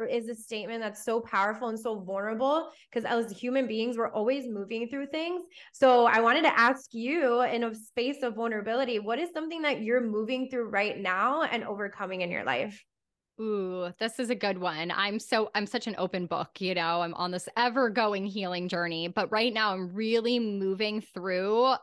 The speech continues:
Speaker 2: stepping into my feminine. And I know a lot of people say that, but for me specifically, what that looks like is being able to be slow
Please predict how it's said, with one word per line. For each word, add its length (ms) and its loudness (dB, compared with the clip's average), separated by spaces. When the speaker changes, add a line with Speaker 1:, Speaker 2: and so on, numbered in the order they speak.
Speaker 2:
stepping 460 -2
into 880 -2
my 160 0
feminine. 600 4
And 100 0
I 140 0
know 320 0
a 80 -2
lot 240 2
of 60 -4
people 260 -6
say 280 -4
that, 280 -2
but 160 -2
for 140 -2
me 260 2
specifically, 720 -2
what 160 -2
that 220 0
looks 240 -8
like 400 2
is 320 2
being 300 -2
able 380 -4
to 140 -8
be 480 -2
slow 1040 6